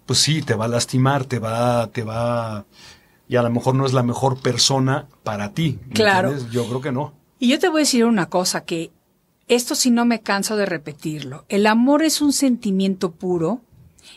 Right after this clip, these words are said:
Speaker 2: y es un sentimiento libre,
Speaker 1: Ujú.
Speaker 2: pero es un sentimiento bueno, es el sentimiento
Speaker 1: Sí.
Speaker 2: que es el motor del mundo.
Speaker 1: Sí.
Speaker 2: El amor nunca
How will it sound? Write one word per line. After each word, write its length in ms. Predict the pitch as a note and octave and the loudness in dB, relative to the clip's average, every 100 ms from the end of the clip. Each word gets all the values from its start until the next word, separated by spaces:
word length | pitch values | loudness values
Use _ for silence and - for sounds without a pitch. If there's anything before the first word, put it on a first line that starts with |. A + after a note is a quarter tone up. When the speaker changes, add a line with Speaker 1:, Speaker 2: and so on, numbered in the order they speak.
| - | -2
Speaker 2:
y 60 | G#3 | 0
es 120 | B3+ | 0
un 100 | A#3+ | 0
sentimiento 640 | A3 F#3+ F#3+ F#3+ F#3+ G3 | 0 -4 -4 -4 -4 -4
libre, 460 | G3+ A3 A3 F#3 D3 _ | -2 -2 -4 -6 -10 _
Speaker 1:
Ujú. 240 | C3 A#2+ A#2+ G#2+ - | -8 -8 -8 -12 0
Speaker 2:
pero 200 | A#3 B3 | 4 4
es 120 | B3+ | 2
un 120 | C#4+ | 0
sentimiento 680 | C4 C4+ A#3+ A3 G#3+ G#3+ G#3+ | 0 0 0 0 -2 -2 -2
bueno, 480 | G3 G#3+ B3 A#3 - | -2 0 0 0 -4
es 160 | A#3 G#3+ | -6 -4
el 100 | C#4 | -4
sentimiento 540 | A#3+ B3+ A#3 G#3+ A3+ A3 | -2 -2 -2 -2 -2 -2
Speaker 1:
Sí. 80 | |
Speaker 2:
que 80 | C#3 | -2
es 180 | A3 - | -2 -4
el 160 | - G#3 | -4 -2
motor 340 | G3 G3 G#3 G#3 | -2 -4 -4 -4
del 140 | G#3+ | -4
mundo. 360 | A3 A#3+ F3+ - | 0 0 -2 -8
Speaker 1:
Sí. 320 | - - - - | -18 -20 -12 -2
Speaker 2:
El 160 | A#3+ | 2
amor 320 | B3+ C4 C4+ | 4 4 4
nunca 680 | C#4 D4 D#4+ E4 D4 B3 D4+ | 4 6 6 4 0 -4 -6